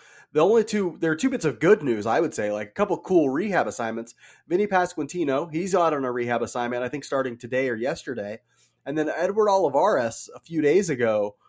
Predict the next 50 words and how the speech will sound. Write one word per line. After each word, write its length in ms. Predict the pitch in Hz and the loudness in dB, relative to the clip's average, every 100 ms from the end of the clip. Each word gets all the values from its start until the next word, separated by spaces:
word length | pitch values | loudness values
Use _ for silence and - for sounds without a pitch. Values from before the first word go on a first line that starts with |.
| _ | _
was 160 | 131 117 | -12 -8
sent 180 | 151 143 | -6 -2
out 160 | 135 | 0
on 120 | 131 | 0
a 60 | 123 | -2
rehab 300 | 131 135 127 | -2 -2 -2
assignment 400 | 117 135 131 117 | -4 -4 -4 -6
as 140 | 104 | -6
well. 300 | 117 151 - _ _ _ | -2 -2 -2 _ _ _
So 380 | - 127 127 127 | -6 -6 -4 -8
Royals 340 | 147 170 156 - | 0 2 2 -2
could 180 | 170 | -2
get 180 | 156 143 | 0 -2
two 180 | - 170 | -4 -4
guys, 380 | 202 - 175 - | 2 2 2 -6
two 160 | - | -10
hitters 380 | 165 185 180 127 | -4 -2 -2 -2
back 380 | 120 117 120 - _ _ _ | -2 -2 -2 -8 _ _ _
who 480 | 156 151 143 139 127 _ _ | -2 0 0 -2 -6 _ _
really 240 | 165 247 | 2 4
have 120 | 180 139 | 4 4
done 160 | 160 | 2
a 40 | 143 | 4
great 220 | 156 156 | 2 2
job 200 | 165 131 | 0 2
hitting 240 | 175 240 | 0 0
this 220 | 143 120 | -2 -2
year 180 | 135 131 | -2 -2
when 180 | 127 143 | -2 -2
they're 140 | 131 | -2
healthy. 420 | 127 220 - - _ _ _ _ _ | -2 -2 -4 -14 _ _ _ _ _
Uh, 80 | 113 | -8
Vinny 180 | 127 156 | -4 -2
Pasquantino 540 | 147 135 139 143 156 | -2 -4 -6 -4 -2
was 160 | 147 110 | -2 -2
driving 320 | 135 143 139 | 0 0 0
the 60 | 123 | -2
bus 180 | 139 | -4
for 100 | - | -4
the 160 | 123 127 | -4 0
offense 320 | 139 151 143 | 0 -2 -8
before 300 | - - 123 | -12 -8 -6
he 100 | 139 | -4
got 160 | 175 160 | -4 -2
hurt. 220 | 175 165 _ - _ | -4 -6 _ -20 _
Edward 240 | 202 220 | 0 4
Olivares 460 | 160 147 170 143 - | 4 4 4 2 -2
has 120 | 123 | -2
done 180 | 135 135 | 0 0
nothing 320 | 151 123 104 | -2 -4 -8